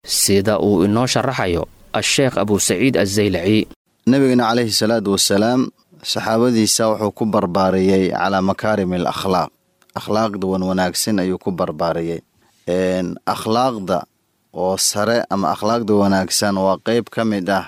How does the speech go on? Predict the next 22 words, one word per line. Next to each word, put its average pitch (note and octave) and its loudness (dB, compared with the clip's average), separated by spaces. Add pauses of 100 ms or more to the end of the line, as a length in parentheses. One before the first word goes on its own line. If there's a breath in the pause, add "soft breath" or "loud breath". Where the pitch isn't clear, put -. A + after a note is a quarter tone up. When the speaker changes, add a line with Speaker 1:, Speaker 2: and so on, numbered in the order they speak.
Speaker 2:
caqiidada. F#2 -4 (460)
Alcaqiidatu G#2 -2
saxiixa A#2 -2
laa A2 0
takuunu A#2 0
bigayri G2+ 2
khuluqin. - -4 (400)
Caqiidada G#2 -2
saxda G#2 -2 (100)
ah - -10 (480 soft breath)
akhlaaq G#2 -2
la'aan G#2 0
ma G#2+ 2
noqoto. E2+ -4 (300)
Nabiga A2+ 0
calayhi G#2 -2
salaatu G#2 -2
wasalaam A#2 -2
saxaabadiisa G#2 -2
wuxuu F#2 -6
ku A2 -2
barbaariyey G2+ 0